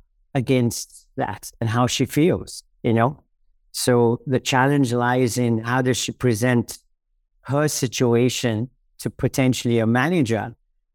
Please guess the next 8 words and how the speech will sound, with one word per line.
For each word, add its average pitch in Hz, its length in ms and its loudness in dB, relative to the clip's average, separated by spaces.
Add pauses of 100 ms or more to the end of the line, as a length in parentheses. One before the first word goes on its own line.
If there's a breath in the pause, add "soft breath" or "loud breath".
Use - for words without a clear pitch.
(120)
a-, - 180 -4
and 135 120 4
address 131 480 0
this - 220 -2
topic 131 460 0
of, 120 300 -2 (160)
call 131 200 0
it 123 220 -2